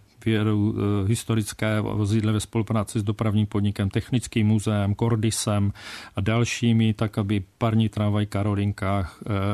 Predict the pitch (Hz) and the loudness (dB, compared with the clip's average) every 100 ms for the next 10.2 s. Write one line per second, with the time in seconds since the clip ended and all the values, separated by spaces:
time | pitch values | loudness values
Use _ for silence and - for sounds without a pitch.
0 | 104 101 101 92 - 113 113 - 104 98 | -2 -2 -2 -4 -2 -2 0 0 -2 0
1 | 101 101 101 104 101 - - - - 117 | 0 0 0 0 0 -4 -14 -10 -2 0
2 | 143 117 117 110 127 113 117 - 107 - | 2 2 2 0 0 0 0 -2 -6 0
3 | 107 110 107 - 104 101 - 110 107 110 | 2 2 0 -2 -4 -4 -2 0 2 2
4 | 107 107 104 104 123 - 117 - 117 104 | 2 0 -2 -4 -4 0 -2 -2 -2 0
5 | 110 - 113 107 110 110 107 - 107 - | 0 0 0 2 2 2 0 -2 -4 -2
6 | 117 - 101 104 98 110 - - 110 101 | -4 -2 -2 0 0 0 -4 -4 -2 0
7 | 101 117 - - 104 107 104 120 101 101 | -2 -4 -4 -2 0 2 0 0 0 0
8 | 104 104 104 107 110 107 - 98 - 113 | 0 0 2 2 0 -4 -6 -8 -4 -4
9 | - 110 101 104 104 - - - - - | -2 -2 0 2 0 -2 -14 -16 -14 -16
10 | - | -8